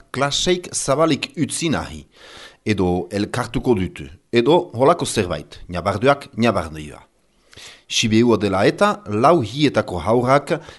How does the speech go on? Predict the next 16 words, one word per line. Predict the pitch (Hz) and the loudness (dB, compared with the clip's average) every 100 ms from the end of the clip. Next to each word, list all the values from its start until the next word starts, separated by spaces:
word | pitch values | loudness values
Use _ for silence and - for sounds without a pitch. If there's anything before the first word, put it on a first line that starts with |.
| - | -2
jabaki | 104 104 131 107 | 0 2 0 0
hortaz | 117 139 160 156 - | 0 2 0 -2 -4
hunkik | 113 156 160 196 135 | -2 -2 -2 -6 -2
liateke. | 123 135 - 87 - 76 76 - _ - - | 2 2 2 -6 -8 -12 -14 -20 _ -12 -6
Erran | 87 76 | -4 -6
bezala, | 76 - 113 131 147 - - - | -12 -2 2 2 2 -8 -20 -20
Frantziako | - 113 120 113 87 90 82 | -4 -2 -2 -2 -6 -6 -6
hezkunde | 101 - 123 101 | -6 -4 -2 -2
nazionalaen | 90 95 - 110 110 98 107 135 143 | -2 -4 -2 -2 0 0 0 -2 -2
jabakia | 110 95 110 - 160 90 | 0 2 2 4 2 4
da. | 85 - - _ _ _ _ | 2 -2 -14 _ _ _ _
Guraso | - 87 110 - 147 180 - | -6 0 2 2 2 2 2
eta | 107 107 92 | -4 0 -2
herri | 87 101 107 104 - | -2 -4 -2 -4 -8
hoietako | 98 113 120 147 92 - 87 | -6 0 0 0 -2 -4 -6
hautetxeak | 80 107 117 135 - 139 147 - | 0 0 0 -2 0 2 2 0